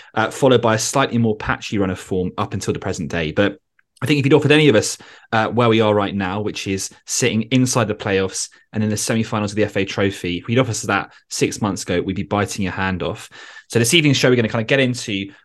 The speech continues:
uh, what's going right on the pitch. We're gonna have a look at some of the big questions that have been raised in recent weeks, uh, get into the sort of long-term plan, and hopefully spend a lot of time answering some of the great questions we've sort of had come in.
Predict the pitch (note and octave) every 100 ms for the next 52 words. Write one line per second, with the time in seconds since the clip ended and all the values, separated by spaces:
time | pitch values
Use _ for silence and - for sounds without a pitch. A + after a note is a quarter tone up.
0 | - G2+ A#2+ C3+ D3+ - A#2+ G#2+ - F#2+
1 | - F3+ E3+ - - B2+ G2+ - G#2 A#2
2 | A#2 A2+ G2+ - - - A#2 G2+ G2+ A#2
3 | - C#3+ - C3+ G2+ G#2+ A#2+ A#2+ A#2+ A#2
4 | A#2 - A2 A#2 G#2 - - - - -
5 | G2 F#2 A#2 A2 A2 G#2 A2+ G#2+ A#2+ B2+
6 | A#2+ - A2 G2+ G2+ _ - - G#2+ F#2+
7 | - - B2 A#2 - - G#2 G#2+ - -
8 | G2 G2+ F2+ - F#2 F#2 A2 G2 G#2+ G2+
9 | G2 - G2+ - G2 G#2 F#2+ _ - _
10 | - F#2 - G#2 - G#2+ G2+ E2+ F2